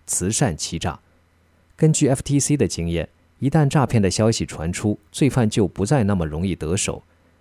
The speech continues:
常见的诈骗最终会消失。然而，令人遗憾的是，诈骗手段不断推陈出新，因此随时更新信息十分重要。拉萨路鼓励大家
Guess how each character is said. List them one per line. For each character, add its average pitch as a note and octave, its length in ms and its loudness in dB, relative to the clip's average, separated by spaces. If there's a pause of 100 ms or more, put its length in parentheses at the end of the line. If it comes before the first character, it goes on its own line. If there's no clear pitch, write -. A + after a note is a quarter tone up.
常 D3+ 240 0
见 D#3 140 4
的 B2 100 2
诈 A2 180 -2
骗 F2+ 260 -2
最 G#2 200 -2
终 F#2+ 200 -2
会 F2+ 140 -2
消 D#2 260 -6
失。 F#2+ 300 -4 (580)
然 F#2+ 160 2
而， D#2+ 160 0 (180)
令 C3+ 160 4
人 F#2+ 140 4
遗 E2+ 140 -2
憾 G#2+ 200 0
的 E2 100 -4
是， - 260 -6 (360)
诈 D3+ 180 0
骗 C3+ 180 4
手 E2 200 0
段 F#2+ 200 0
不 F2+ 140 -4
断 G2 220 2
推 G2+ 220 0
陈 E2 200 -6
出 F2+ 200 -4
新， G2+ 260 0 (380)
因 G#2 140 2
此 - 240 -2 (260)
随 C#3+ 240 2
时 C#3+ 180 2
更 C#3+ 240 0
新 C#3+ 180 0
信 A#2 220 2
息 F2 260 -2
十 E2 240 -4
分 G2+ 180 0
重 F#2+ 200 0
要。 D2 220 -8 (680)
拉 C#3+ 120 6
萨 D3 180 4
路 B2 140 6
鼓 E2+ 180 -2
励 E2+ 120 -2
大 F#2 160 0
家 F2 300 -4